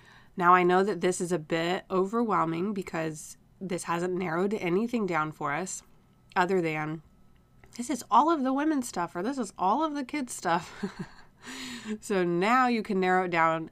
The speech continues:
your search as to the categories that you like sourcing for or that you like wearing. You already have knowledge about,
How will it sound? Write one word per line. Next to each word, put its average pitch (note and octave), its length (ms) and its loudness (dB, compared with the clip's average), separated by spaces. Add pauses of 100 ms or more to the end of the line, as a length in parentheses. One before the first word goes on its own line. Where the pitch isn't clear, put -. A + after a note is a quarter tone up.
your E3+ 220 2
search - 520 -6
as E3+ 220 0
to - 120 -8
the D#3+ 100 -10
categories E3 880 0
that D#3+ 120 -6
you D#3+ 120 -4
like D3 260 -2
sourcing D3 720 -6
for C3+ 440 -6
or D#3+ 160 -2
that E3 140 -6
you D#3+ 100 -6
like D#3+ 280 -4
wearing. F3 600 -4
You D#3+ 160 -6
already F3 420 2
have E3+ 260 -4
knowledge E3+ 500 2
about, C#3+ 400 0